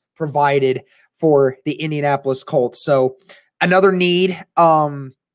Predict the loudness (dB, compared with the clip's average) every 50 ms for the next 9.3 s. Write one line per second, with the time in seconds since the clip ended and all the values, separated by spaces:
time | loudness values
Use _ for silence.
0 | _ -8 -4 -2 -2 -2 -2 -4 -2 -2 -2 -2 -2 -2 -6 -8 -12 -8 -8 -8
1 | -6 -6 -8 -8 -8 -10 -8 -6 -2 -2 -2 -2 -2 -4 -4 -6 -8 -8 -10 -8
2 | -8 -8 -10 -10 -10 -8 -8 -8 -8 -12 -6 _ -2 -2 -2 -2 -8 -10 -10 -10
3 | -6 -4 -2 -2 -4 -4 -2 -2 -2 0 0 -2 -6 -8 -12 -18 _ _ _ _
4 | _ _ _ -6 -4 -4 -4 -4 -6 -12 -12 -4 -2 0 2 2 2 2 0 -2
5 | -2 _ 2 2 4 4 2 0 -2 -6 _ _ _ _ _ _ _ -12 -8 -8
6 | -8 -4 -4 -4 -2 -2 -2 -2 -4 -4 -6 -6 -6 -6 -6 -8 -8 -8 -10 -10
7 | -6 -2 0 0 2 0 -2 -4 -8 -16 -20 _ _ _ _ _ _ -4 -2 -2
8 | -2 -4 -6 _ _ -16 -16 -14 -8 -6 -6 -6 -6 -4 -2 -2 -2 -2 -2 -4
9 | -8 -8 -8 -12 -12